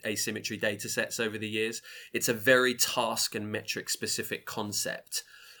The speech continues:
Um, so, you know, how would it be possible that one metric from a given test is a risk factor, but all the other metrics from the exact same test aren't? You know, they're not separate tests. They're just metrics that we get from,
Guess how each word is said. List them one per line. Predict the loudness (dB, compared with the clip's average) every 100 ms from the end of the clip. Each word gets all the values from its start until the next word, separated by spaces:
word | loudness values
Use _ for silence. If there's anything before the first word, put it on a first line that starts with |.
| -10 2
Um, | 4 4 0 -6 -12 _ -12 -12 -14
so, | 2 4 8 8 6 2 -4 -12 _ -20 _
you | -6
know, | -4 -4 -6 _ _
how | 4 6 6
would | 4
it | 0
be | -2
possible | -2 -2 -2 -4 -8 -10 -12 -8
that | 2
one | 6 6 6
metric | 2 0 -6 -4
from | -2 -2
a |
given | 0 -2 -2
test | 0 0 0 -6
is | -6
a | -4
risk | -2 0
factor, | -2 -4 -4 -2
but | 0
all | 0 2
the | 4
other | 2 0
metrics | -4 -4 -6 -4
from | -4
the | -4
exact | -4 -2 -4 -4
same | -6 -6
test | 0 0 2 0
aren't? | 0 -2 -12 _ -20 _ _ _
You | -4
know, | -2 -2 0
they're | 4
not | 4 4
separate | 2 0 -2
tests. | -2 -2 0 -2 -2 -2
They're | 4 4
just | 4 0 2
metrics | 0 0 -2 -2 -4
that | -6 -6
we | -10
get | -2 0 0 -4 -18 -20 -18
from, | -8 2 4 4 0 -6